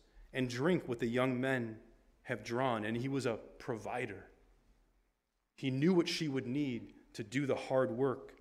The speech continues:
that she was doing. He provided water. To which Ruth responds by falling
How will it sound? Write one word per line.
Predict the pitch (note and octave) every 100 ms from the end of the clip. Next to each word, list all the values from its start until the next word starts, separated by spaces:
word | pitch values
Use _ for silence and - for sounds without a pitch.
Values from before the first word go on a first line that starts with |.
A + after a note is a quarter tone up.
| -
that | -
she | - B2
was | A2 A2
doing. | B2 A#2+ G#2 G2+ - - _ _ _ _ _ _ _ _ _ _ _ _
He | -
provided | - G#2 G#2+ A2+ G#2
water. | G#2 A2+ A2 F#2+ F2+ - - - - - _ _ _ _ _ _ _ _ _ _ _ _ _ _ _ _ _ _
To | -
which | D3 D3 -
Ruth | C3 D3+ D3
responds | D3 B2+ - B2 A#2 G#2 G2+ - - - _ _ -
by | A#2
falling | A2+ - D3 C#3 D#3 D#3 D#3 D3+